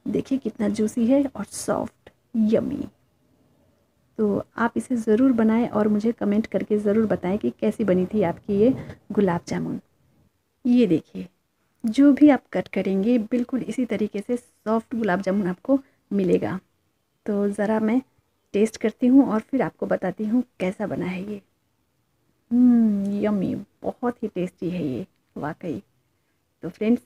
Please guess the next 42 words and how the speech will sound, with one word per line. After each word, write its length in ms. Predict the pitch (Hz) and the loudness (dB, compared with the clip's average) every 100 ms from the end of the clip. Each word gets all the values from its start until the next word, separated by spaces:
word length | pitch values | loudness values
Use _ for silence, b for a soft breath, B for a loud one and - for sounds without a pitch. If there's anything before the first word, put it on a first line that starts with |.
| _ | _
आप 180 | - 220 | -8 -8
भी 180 | 226 240 | -4 -4
इस 160 | 220 | -4
गुलाब 280 | - 196 196 | -6 -6 -6
जामुन 260 | 214 214 226 | -4 -4 -2
को 220 | 269 269 - _ _ - | -2 -4 -4 _ _ -4
आज 220 | 240 233 | 0 0
ही 140 | 240 269 | 0 0
try 260 | - 175 180 | 0 -6 -6
करें 240 | - 196 - _ - | -10 -14 -18 _ -8
और 100 | 214 | 0
मुझे 320 | 226 220 240 | 2 2 0
comment 360 | 240 196 196 208 | -2 -4 -4 -4
box 220 | 180 185 - | -6 -6 -4
में 120 | 247 | -4
ज़रूर 340 | 220 190 190 160 | -2 -2 -2 -2
बताएं। 420 | - 165 170 185 - _ _ _ _ _ _ _ - | -6 -8 -10 -12 -18 _ _ _ _ _ _ _ 0
अगर 200 | 254 277 - | 4 4 2
आप 200 | 233 233 | -2 -2
इस 100 | 226 | -4
गुलाब 240 | 226 214 | 2 2
जामुन 260 | 214 208 226 | 2 0 0
को 160 | 226 220 | 0 0
दूध 260 | 214 233 | 2 0
से 160 | - 233 | 0 -2
नहीं 200 | 220 254 | 0 0
बल्कि 320 | 208 214 226 | 0 -2 -2
milk 380 | 202 202 226 247 | 0 2 2 0
powder 280 | - 220 220 | 0 0 0
से 120 | 233 | 0
बनाना 280 | 214 208 202 | -2 0 -2
चाहते 360 | 196 196 - 202 | -4 -8 -8 -8
हैं, 260 | 208 233 - _ _ _ _ _ | -6 -6 -8 _ _ _ _ _
तो 260 | 240 233 226 | 2 4 4
जितना 400 | 202 247 - 277 | 4 2 6 6
आप 200 | 254 240 | 6 0
गेहूं 260 | 208 240 247 | -2 0 2
का 120 | 247 | 2
आटा 220 | 190 180 220 | 0 2 4
ले 140 | 233 | 4
रहे 240 | 240 254 | 6 4
हैं 180 | 254 294 | 6 4